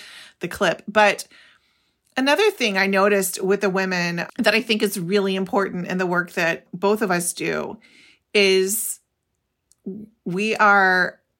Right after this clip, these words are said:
oftentimes, you know, women of, well, me of a certain age, um, very close to fifty, uh, you know, was raised to not discuss certain topics in public.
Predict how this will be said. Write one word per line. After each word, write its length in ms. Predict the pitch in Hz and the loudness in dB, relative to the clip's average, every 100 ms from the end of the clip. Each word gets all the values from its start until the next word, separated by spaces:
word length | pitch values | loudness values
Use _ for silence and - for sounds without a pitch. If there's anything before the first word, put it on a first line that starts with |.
| - | -2
oftentimes, 800 | 202 202 233 196 208 190 175 175 | 0 2 0 -2 0 -2 -2 -4
you 100 | 196 | -4
know, 180 | 175 160 | -4 -4
women 460 | 170 175 180 165 165 | -4 -2 0 -2 -2
of, 340 | 170 170 - - | -4 -6 -10 -18
well, 240 | 160 165 - | -12 -8 -6
me 260 | 180 165 | -4 -4
of 100 | - | -6
a 60 | 185 | -6
certain 260 | 175 160 160 | -4 -4 -4
age, 320 | 160 175 - - | -6 -8 -10 -6
um, 220 | 165 160 | -6 -4
very 180 | 165 156 | -6 -8
close 200 | 175 175 | -8 -10
to 100 | 165 | -8
fifty, 500 | 151 - 185 202 233 - 208 - | -10 -8 -6 -6 -8 -16 -14 0
uh, 160 | 196 180 | 2 4
you 80 | 240 | 2
know, 40 | |
was 160 | 240 233 | 0 2
raised 340 | 226 226 220 | 2 2 2
to 100 | - | 0
not 540 | 220 214 202 196 190 - _ 220 | 2 4 4 4 2 -2 _ -6
discuss 560 | 202 185 - 208 190 - | -4 -4 0 0 0 -2
certain 300 | 185 165 180 | -2 -2 -2
topics 760 | 175 160 160 - - - - - | 0 0 0 -6 -8 -12 -12 -4
in 280 | 175 165 165 | -2 -2 -4
public. 640 | - 170 - - - - | 0 0 0 -8 -8 -16